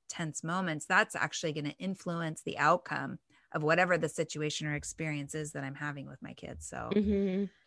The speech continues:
Speaker 1: yeah.
Speaker 2: I love that you're emphasizing the importance of mindfulness and self-care, or soul care, as you call it,
Speaker 1: Mm-hmm.
Speaker 2: because I think a lot of the time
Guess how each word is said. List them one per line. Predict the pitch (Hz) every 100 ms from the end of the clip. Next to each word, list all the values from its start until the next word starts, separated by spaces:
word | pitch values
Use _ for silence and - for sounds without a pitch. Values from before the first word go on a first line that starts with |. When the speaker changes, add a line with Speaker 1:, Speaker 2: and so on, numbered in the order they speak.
| _ - -
Speaker 1:
yeah. | - 147 139 - 147 - _ _ -
Speaker 2:
I | 208
love | 208 208
that | 226 214
you're | 214
emphasizing | 190 185 196 - 165 165 175 170
the |
importance | 165 - 180 165 165
of | 160 151
mindfulness | 165 151 147 151 147 147 -
and | 156
self-care, | - 135 143 - 147
or | 147
soul | - 170
care, | 165 - 139
as | 135 143
you | 160
call | - - 139
it, | 143
Speaker 1:
Mm-hmm. |
Speaker 2:
because | - 156 175 160 165
I | 170
think | 180 180
a | -
lot | 165 165
of | 160
the | 170
time | - - 165 160 156 156